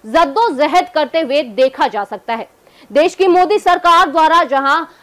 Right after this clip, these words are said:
हर घर को साफ स्वच्छ पेयजल उपलब्ध कराने के लिए हर घर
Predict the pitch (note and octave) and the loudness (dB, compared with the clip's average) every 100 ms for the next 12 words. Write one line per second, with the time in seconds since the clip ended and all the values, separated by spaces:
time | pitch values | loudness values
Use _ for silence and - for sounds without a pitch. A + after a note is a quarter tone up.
0 | - D#4+ F4 F#4 G#4 A#4 - D#4 F4+ F4+ | -2 0 2 0 0 -4 0 0 0 -2
1 | D4 D#4+ - E4+ D4 C#4+ D4 D#4 D4 C4 | -4 -2 -2 -4 -2 -4 -2 -2 -2 -6
2 | C#4+ C#4+ C4 C#4+ B3+ B3 B3+ C#4 C4 D4 | -2 -2 -2 -4 -2 -2 -4 -6 -6 -6
3 | E4+ B3 D#4+ G#4 D4 D4+ F4 | -4 -2 0 -2 -4 -2 -2